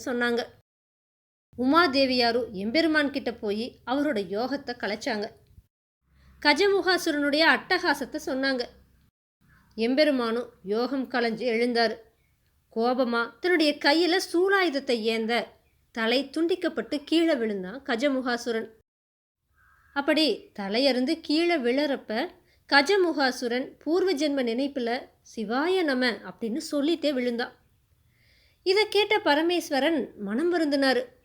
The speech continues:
"நம்மோட பக்தனையே கொன்னுட்டமே" அப்படின்னு நினைச்சவர், "கஜமுகா, உனக்கு வேண்டிய வரங்களை கேள்" அப்படின்னு சொன்னாரு.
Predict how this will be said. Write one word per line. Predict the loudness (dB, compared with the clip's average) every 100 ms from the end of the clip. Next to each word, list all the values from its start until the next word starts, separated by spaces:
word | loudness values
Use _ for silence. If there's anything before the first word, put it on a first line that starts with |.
| _ _ _ _ _ -8
"நம்மோட | -4 0 -2 -4
பக்தனையே | -8 -2 2 4 4 4 4
கொன்னுட்டமே" | 2 2 2 2 2 0 -4 -16
அப்படின்னு | -6 -2 0
நினைச்சவர், | 0 -2 -4 -2 0 -2 -6 -20 -20 -20 _ -18 -6
"கஜமுகா, | 0 2 2 2 2 0 -2 -18 _ 0
உனக்கு | 0 2 -2
வேண்டிய | -2 -2 0 4 4
வரங்களை | 4 4 2 2 0
கேள்" | 0 0 -2 -8 -20 -20 -16
அப்படின்னு | -12 -12 -10 -8
சொன்னாரு. | -4 -4